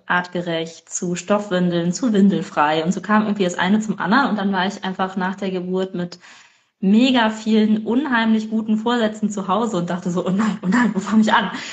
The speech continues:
Äh, hat mir, ja, äh, und dann irgendwann lief das Stillen und das Schlafen und dann habe ich mich da so rangerobbt. Und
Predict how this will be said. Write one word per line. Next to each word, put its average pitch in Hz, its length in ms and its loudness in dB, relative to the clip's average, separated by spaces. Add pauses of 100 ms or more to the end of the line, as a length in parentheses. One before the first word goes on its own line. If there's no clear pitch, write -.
(340)
Äh, 202 160 0
hat 220 200 0
mir, 214 240 0 (180)
ja, 170 320 -4 (160)
äh, - 140 -10
und 196 200 0
dann 208 220 0
irgendwann 202 400 2
lief 202 140 2
das 175 180 0
Stillen 226 480 4
und - 160 -2
das 170 160 -8
Schlafen 190 560 0
und 185 160 -4
dann 175 140 -2
habe 196 120 0
ich 196 120 -8
mich 190 80 -6
da 170 140 -2
so 180 100 -4
rangerobbt. 180 720 -2 (1040)
Und 240 720 6